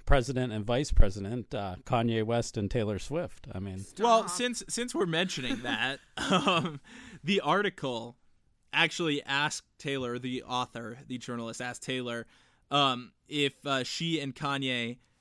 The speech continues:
Speaker 2: actually did have a planned collaboration, and she said, "Wouldn't rule it out. We haven't planned anything yet." But hey, I like him as a person, and that's a really good, nice first step. A nice place for us to be. So,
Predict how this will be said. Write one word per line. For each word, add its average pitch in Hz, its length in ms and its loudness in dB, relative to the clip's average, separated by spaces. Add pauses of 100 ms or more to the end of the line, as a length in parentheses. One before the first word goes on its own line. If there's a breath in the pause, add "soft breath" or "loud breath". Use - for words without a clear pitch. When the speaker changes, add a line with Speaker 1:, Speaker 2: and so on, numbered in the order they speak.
(140)
Speaker 2:
actually 139 400 0
did 143 240 -2
have 135 180 -10
a 127 80 -4
planned 131 400 -6
collaboration, 123 960 -4 (100)
and 123 380 -4 (320 soft breath)
she - 260 -2
said, 131 400 -2 (140)
"Wouldn't 147 300 -6
rule 131 220 -4
it 117 80 -6
out. 131 360 0 (100)
We 139 140 -2
haven't 180 380 -4
planned 143 320 -4
anything 120 400 -8
yet." 113 260 -6 (300 soft breath)
But 175 160 0
hey, 175 360 -2
I 139 80 -6
like 185 260 -8
him 185 100 -6
as 160 140 -6
a 135 40 -10
person, 120 480 -8
and 127 140 -8
that's 139 240 -6
a 139 60 -6
really 135 320 -4
good, 127 300 -6
nice 123 340 -4
first - 360 -10
step. - 320 -14 (340 soft breath)
A 131 80 -2
nice 165 220 4
place 131 300 0
for 131 160 -8
us 117 140 -8
to 120 80 -8
be. 120 400 -4 (400 soft breath)
So, 175 400 2